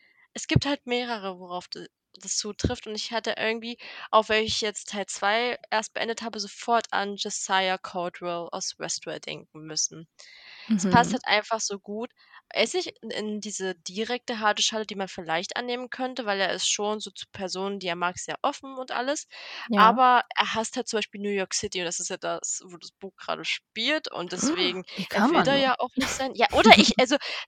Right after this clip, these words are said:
Speaker 1: das ist
Speaker 2: Also
Speaker 1: auch etwas, da
Speaker 2: wirklich?
Speaker 1: mu-, muss ich sagen, Josiah, das ist was, da können, da müssen wir noch mal reden, ne? Also, das kann
Speaker 2: Ja.
Speaker 1: so nicht bleiben.
Speaker 2: Natürlich.
Speaker 1: Aber aber er ist halt schon, glaube ich, so jemand,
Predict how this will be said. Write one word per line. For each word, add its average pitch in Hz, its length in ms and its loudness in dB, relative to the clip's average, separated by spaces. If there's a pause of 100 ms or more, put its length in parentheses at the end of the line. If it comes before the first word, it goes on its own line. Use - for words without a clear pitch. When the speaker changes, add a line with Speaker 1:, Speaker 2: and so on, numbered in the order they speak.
Speaker 1:
das 302 280 10
ist 208 180 2
Speaker 2:
Also - 60 6
Speaker 1:
auch 226 200 10
etwas, 330 340 10
da 277 120 4
Speaker 2:
wirklich? - 0 -
Speaker 1:
mu-, 277 180 -2 (960)
muss 254 240 8
ich 359 200 4
sagen, 254 360 6
Josiah, 311 560 4
das - 200 -8
ist 320 220 -6
was, 330 240 4
da 294 100 -2
können, 269 500 -2
da 269 80 -6
müssen 262 200 -4
wir 311 60 0
noch 320 60 2 (180)
mal 214 60 -10
reden, 202 340 -2
ne? 214 280 -4 (100)
Also, 214 260 -6
das 220 200 -14
kann 220 220 0
Speaker 2:
Ja. - 20 -6
Speaker 1:
so 269 100 -4
nicht 294 260 -6
bleiben. 165 420 -8 (400)
Speaker 2:
Natürlich. 214 720 4
Speaker 1:
Aber - 20 -2 (840)
aber 214 540 2
er - 160 0
ist - 220 -6
halt 311 360 0 (160)
schon, 277 580 -2
glaube 311 360 0 (120)
ich, - 260 -4
so - 160 -4
jemand, 285 640 -4